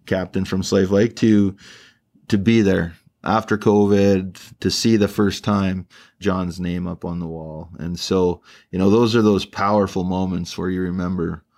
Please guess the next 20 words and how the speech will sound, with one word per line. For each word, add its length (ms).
all 420
the 140
things 380
that 100
you 120
did 240
with 180
all 220
the 100
different 360
people 360
and 100
who 180
impacted 640
you 200
and 120
how 300
they 160
impacted 580
you. 200